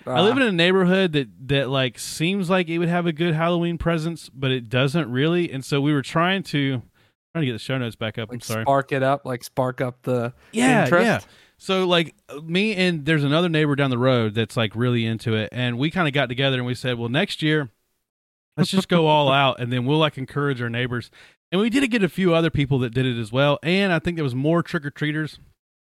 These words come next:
Speaker 1: this year than every year since we've lived here, but also we moved
Speaker 2: Mm-hmm.
Speaker 1: here twenty twenty. So basically, it's been
Speaker 2: Oh,
Speaker 1: pandemic
Speaker 2: yeah,
Speaker 1: since
Speaker 2: that's
Speaker 1: we
Speaker 2: right.
Speaker 1: moved here, and this was, like, the first, like, real trick-or-treat year.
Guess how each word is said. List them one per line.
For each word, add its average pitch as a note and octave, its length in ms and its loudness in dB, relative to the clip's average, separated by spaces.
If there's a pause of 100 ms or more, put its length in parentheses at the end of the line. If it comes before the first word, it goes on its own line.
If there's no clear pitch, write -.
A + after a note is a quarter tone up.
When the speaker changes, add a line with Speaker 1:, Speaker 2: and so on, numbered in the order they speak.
(420)
Speaker 1:
this D3 240 -2
year D#3 240 -2 (440)
than C#3 120 0
every D3+ 280 2
year D3 200 0
since D3+ 220 -6
we've A#2 160 -2
lived C#3+ 240 0
here, F#3 200 2
but D3 200 0
also E3 440 2
we C#3 140 2
moved D#3+ 240 2
Speaker 2:
Mm-hmm. D3+ 80 2
Speaker 1:
here C#3 80 2
twenty C3 300 -4
twenty. A2+ 280 -8
So - 200 -8
basically, D3 560 0
it's B2+ 120 -6
been C3+ 220 0
Speaker 2:
Oh, - 20 2
Speaker 1:
pandemic B2+ 440 4
Speaker 2:
yeah, C3 220 4
Speaker 1:
since C3 120 -2
Speaker 2:
that's - 20 -10
Speaker 1:
we C3 80 4
Speaker 2:
right. C3+ 180 4
Speaker 1:
moved C#3+ 180 -2
here, A2 260 0
and A#2 120 -6
this C3+ 120 -6
was, B2+ 100 -8
like, C3 100 -2
the B2 60 -6
first, B2+ 440 -6
like, A#2 180 -6
real A#2+ 320 -2
trick-or-treat A2+ 500 -10
year. G2+ 220 -14